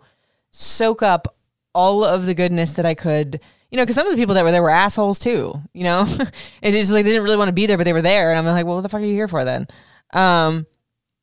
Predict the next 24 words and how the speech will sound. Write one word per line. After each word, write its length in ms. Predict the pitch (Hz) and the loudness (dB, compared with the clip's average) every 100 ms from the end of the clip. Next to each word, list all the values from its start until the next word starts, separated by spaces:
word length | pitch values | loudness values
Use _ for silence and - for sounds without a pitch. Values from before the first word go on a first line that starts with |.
| _ _ _ _ _ _ _ | _ _ _ _ _ _ _
the 300 | 202 196 226 | -20 -6 -2
one 220 | 220 262 | 0 0
that, 180 | 302 190 | 0 0
that 220 | 190 147 | 0 0
popped 320 | - 202 208 226 | -2 0 0 0
into 100 | 185 | -2
my 120 | 151 | -2
head, 520 | 131 196 233 156 151 | -2 2 2 0 -2
though, 460 | 160 147 147 139 139 | 0 0 0 -2 -4
that 140 | 160 | -6
actually 540 | - 151 196 - 180 160 | -2 -2 -2 -4 -4 -4
said 340 | - 196 170 | -2 -2 -2
no 460 | 170 139 143 151 196 | -6 -2 0 0 -2
was, 960 | 240 175 175 151 143 139 135 - - _ _ 107 101 85 - _ _ | -4 -4 0 0 -2 -6 -10 -14 -20 _ _ -8 -8 -10 -16 _ _
it 100 | 170 | -10
was 160 | 170 156 | -8 -8
somebody 320 | - 175 170 | -6 -4 -2
that 100 | 151 | -2
I 40 | 139 | -2
worked 280 | 156 220 | -4 -6
for 240 | - 117 117 | -8 -10 -10
at 100 | - | -12
the 80 | - | -16
time. 420 | 110 92 - | -16 -14 -14